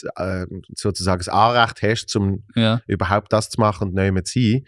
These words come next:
Speaker 1: das hinterfragst du alles gar nicht zu dieser Zeit, sondern du bist einfach so, ja, ich bin der geilste Sieg und, äh, drum, drum mache ich jetzt auch die Fernsehsendung und drum bin ich jetzt da und, also, was auch immer.
Speaker 2: Mhm.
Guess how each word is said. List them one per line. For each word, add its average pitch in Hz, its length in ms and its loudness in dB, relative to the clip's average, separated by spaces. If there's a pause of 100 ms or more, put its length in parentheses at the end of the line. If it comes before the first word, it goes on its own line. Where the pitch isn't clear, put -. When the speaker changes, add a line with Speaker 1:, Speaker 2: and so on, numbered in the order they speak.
(500)
Speaker 1:
das - 140 -2
hinterfragst 110 500 -2
du 113 60 2
alles 107 200 0
gar 98 220 2
nicht 101 100 0
zu - 100 -12
dieser 92 280 2
Zeit, 76 260 -8
sondern 82 240 -2
du 92 80 -2
bist 90 180 -4
einfach 87 200 -4
so, 90 260 -4 (440)
ja, 78 240 -4
ich 117 200 0
bin - 120 -12
der 104 100 -4
geilste 101 420 -2
Sieg 208 480 0 (480)
und, 104 460 0
äh, 87 420 -2 (260)
drum, 104 380 0 (100)
drum 104 280 -2
mache 98 260 -2
ich 85 60 -6
jetzt 92 240 -4
auch 85 80 -4
die 98 100 -4
Fernsehsendung 143 1120 0
und 98 200 -4
drum 104 180 -2
bin 104 120 0
ich 98 80 0
jetzt 95 260 -2
da 147 360 8
und, 117 180 -2
also, 104 140 0 (100)
was 139 220 2
auch 139 120 8
immer. 139 280 6
Speaker 2:
Mhm. 131 240 4